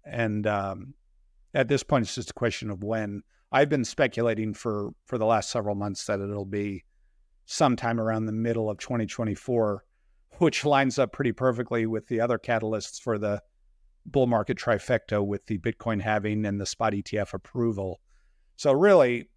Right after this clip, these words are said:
for months, I've been saying twenty twenty-four and twenty twenty-five is gonna be super bullish.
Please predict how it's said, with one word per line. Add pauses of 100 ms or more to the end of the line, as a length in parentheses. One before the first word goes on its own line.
(840)
for
months,
I've
been
saying
twenty
twenty-four
and
twenty
twenty-five (480)
is
gonna
be
super
bullish.